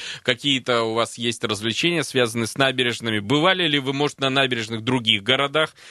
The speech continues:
Вот часто говорят, вот, европейские набережные. И благо у нас многие красноярцы там съездили в Европу. И я знаю, что там Париж часто в пример приводят, ещё какие-то города, у которых река вот посредине.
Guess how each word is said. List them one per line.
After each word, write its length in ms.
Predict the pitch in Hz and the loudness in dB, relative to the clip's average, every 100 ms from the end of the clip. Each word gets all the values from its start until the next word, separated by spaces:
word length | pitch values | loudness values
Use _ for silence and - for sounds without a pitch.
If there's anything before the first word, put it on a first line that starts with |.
| - | -10
Вот 140 | 120 | -6
часто 320 | - 151 - 120 | 2 0 2 0
говорят, 480 | 120 127 131 120 | 2 4 4 2
вот, 160 | 113 104 | -2 -8
европейские 720 | 104 113 135 135 117 - 95 | -4 0 0 0 -4 -4 -8
набережные. 480 | 95 95 90 - 95 - - - | -4 -2 -2 -4 -6 -6 -8 -4
И 80 | 110 | 0
благо 300 | 123 151 131 | 2 2 0
у 40 | |
нас 200 | 120 107 | -4 -4
многие 280 | 123 107 104 | -2 -2 -4
красноярцы 600 | 110 - 120 113 - - | -4 -2 2 2 0 -4
там 140 | 104 | -4
съездили 520 | - 110 110 104 98 | -2 0 0 2 0
в 60 | 95 | 0
Европу. 640 | 101 127 151 202 185 127 | 0 0 2 0 0 -2
И 200 | 107 104 92 104 | -2 -4 -8 -4
я 140 | 110 | -2
знаю, 240 | 117 143 131 | 0 0 -2
что 140 | - | -2
там 220 | 110 101 - | -4 -4 0
Париж 360 | 135 143 147 - | 0 0 -4 -4
часто 360 | 117 110 - | -2 -2 -4
в 80 | - | -8
пример 380 | 113 113 117 107 | -4 -2 0 -2
приводят, 440 | 101 110 107 101 | -4 0 0 0
ещё 240 | 107 - 143 | -2 -2 -2
какие-то 320 | 123 110 107 | -2 -4 -2
города, 480 | 110 117 117 151 143 | 2 2 2 2 0
у 100 | 110 | -6
которых 400 | 95 120 110 - | -8 -4 -4 -4
река 260 | 104 123 | -2 0
вот 120 | 117 | 0
посредине. 460 | - - 113 107 101 | -2 -4 -2 -2 -4